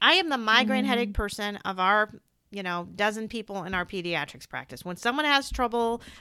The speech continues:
Speaker 1: with someone with headaches, who do they turn to? They turn to me. I mean, there are other people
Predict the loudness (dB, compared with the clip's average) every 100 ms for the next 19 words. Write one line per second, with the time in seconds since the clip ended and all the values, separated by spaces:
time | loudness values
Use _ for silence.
0 | -12 -8 -6 -4 -2 0 2 2 4 4
1 | 2 -2 -14 -8 -4 -2 -2 -4 -8 -6
2 | -8 -2 -2 -2 -4 -4 -2 0 -2 -4
3 | -10 -14 -8 -4 0 2 2 2 0 0
4 | -6 _ -2 2 2 0 -4 -6 -6 -6
5 | -8